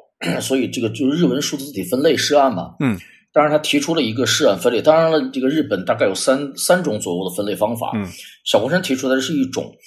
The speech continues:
Speaker 1: 他等于是对那个字体分类做了一个文字解释吧，或者是一个分类方法的指针吧，
Speaker 2: 嗯。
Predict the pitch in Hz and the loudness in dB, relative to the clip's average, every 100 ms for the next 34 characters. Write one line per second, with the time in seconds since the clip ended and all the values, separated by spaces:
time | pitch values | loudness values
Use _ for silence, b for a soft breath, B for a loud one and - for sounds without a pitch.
0 | B B - 226 113 160 - 180 208 160 | B B -2 2 2 0 -2 -2 2 4
1 | 160 135 113 185 117 175 165 151 151 131 | 4 0 0 -2 -2 0 2 2 0 0
2 | 151 113 117 - - 87 - 117 - - | 0 -2 -2 -2 -2 -2 -4 -4 -4 -4
3 | 147 107 139 127 - 175 180 120 - 185 | -6 -4 -2 -2 0 2 2 2 0 0
4 | 175 - 107 - 175 160 175 175 | -2 -6 -6 -8 -2 0 2 0